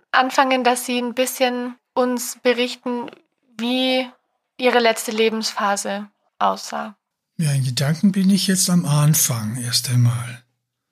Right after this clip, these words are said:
Speaker 2: wie wir uns kennengelernt haben.
Speaker 1: Können wir auch anfangen damit?
Speaker 2: Ja. Ich habe sie in einem, in Freising in einem Café gesehen. Einen ganz tollen Kostüm, das sie sich, wie ich erfahren habe, dann selber gemacht hatte.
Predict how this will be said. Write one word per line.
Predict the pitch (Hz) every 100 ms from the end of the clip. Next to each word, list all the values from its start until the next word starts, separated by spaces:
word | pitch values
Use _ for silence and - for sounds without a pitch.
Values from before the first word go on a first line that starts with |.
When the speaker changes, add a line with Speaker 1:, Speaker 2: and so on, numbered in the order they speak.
| _ _ _ _ -
Speaker 2:
wie | 139
wir | 151
uns | 143 -
kennengelernt | 160 160 143 127 123 120 120
haben. | 127 120 123 - _ _ _
Speaker 1:
Können | - 277 233
wir | 226 339
auch | 311
anfangen | - 226 233 220 226
damit? | 226 214 131
Speaker 2:
Ja. | 123 135 180 214 - _ _ _ - - _ _ _ _ _ _ -
Ich | 143
habe | 151
sie | 160
in | 147
einem, | 139 131 131
in | 147
Freising | 127 143 131 165 - 185 151
in | 139
einem | 131
Café | 131 151 - 208 185 - _ _ _ _
gesehen. | 151 127 143 151 220 233 - _ _ _ _ _ _ _ _ _ _ _
Einen | 147
ganz | 139 147
tollen | - 147 143
Kostüm, | 131 135 - - 165 175
das | 151
sie | 147
sich, | 135 131 -
wie | 139
ich | 131
erfahren | 131 - 135 139 135
habe, | 127
dann | 123 127
selber | 123 135 156
gemacht | 147 147 151 -
hatte. | 156 - 185 -